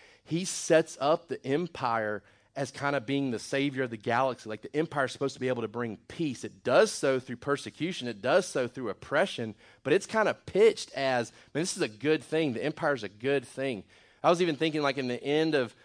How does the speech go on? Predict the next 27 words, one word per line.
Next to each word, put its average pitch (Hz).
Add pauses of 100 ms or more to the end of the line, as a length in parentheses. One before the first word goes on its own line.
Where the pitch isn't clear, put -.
(140)
of 127
Return 135
of 147
the 131
Jedi, 139 (160)
like, 117
what 180
we're 190
gonna 147
see 175
here 165
in 139
Revelation 151
thirteen 151
is 127
that 117
deception 170
is 110
used, 110 (420)
and 151
when 143
deception 165
doesn't 156
work, 175 (440)
persecution 135
is 92
used, 82